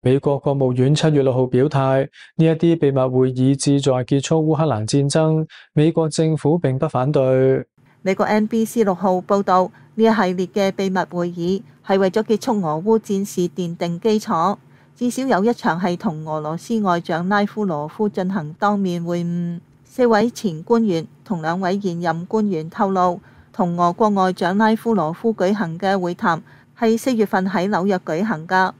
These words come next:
Speaker 2: 長達幾個鐘頭。即將卸任嘅美國對外關係委員會主席哈斯同兩名外交關係協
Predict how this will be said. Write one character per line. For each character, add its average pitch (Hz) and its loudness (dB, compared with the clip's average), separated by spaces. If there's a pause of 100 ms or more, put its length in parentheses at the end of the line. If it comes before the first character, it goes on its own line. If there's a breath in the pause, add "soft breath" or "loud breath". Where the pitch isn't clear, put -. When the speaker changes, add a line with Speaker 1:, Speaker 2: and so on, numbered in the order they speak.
(200)
Speaker 2:
長 160 -4
達 185 2
幾 180 -6
個 202 -2
鐘 220 -2
頭。 170 0 (600 soft breath)
即 233 -4
將 214 0
卸 208 0
任 185 -2
嘅 190 0
美 180 -2
國 196 -2
對 190 -2
外 175 0
關 220 0
係 180 0
委 170 -2
員 170 -4
會 170 -4
主 202 -6
席 202 -4
哈 214 -2
斯 214 -2 (280 soft breath)
同 180 -2
兩 180 0
名 170 -2
外 175 0
交 220 2
關 214 2
係 180 -2
協 196 0